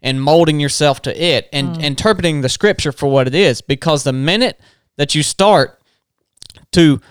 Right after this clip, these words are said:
Speaker 1: mold the scripture to you, then you know what? When you go to church and you raise your hands and you worship God,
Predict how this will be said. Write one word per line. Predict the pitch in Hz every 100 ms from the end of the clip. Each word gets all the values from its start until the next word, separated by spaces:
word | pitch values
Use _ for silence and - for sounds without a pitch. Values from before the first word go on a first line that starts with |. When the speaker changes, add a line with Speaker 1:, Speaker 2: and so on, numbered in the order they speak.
| _ -
Speaker 1:
mold | 135 156 185 185 165 160
the | 151
scripture | - 180 165 156
to | 139 147
you, | 131 202 196 131 139 _ _ _ -
then | 160 175
you | 180
know | 202
what? | 220 156
When | 170 165
you |
go | 160 196
to | 196
church | - 214 208 - - - _ -
and | 147
you | 147
raise | 165 180 165
your | 160
hands | 151 160 165 160 147
and | 139
you | 135
worship | 151 156 165 147
God, | 160 156 143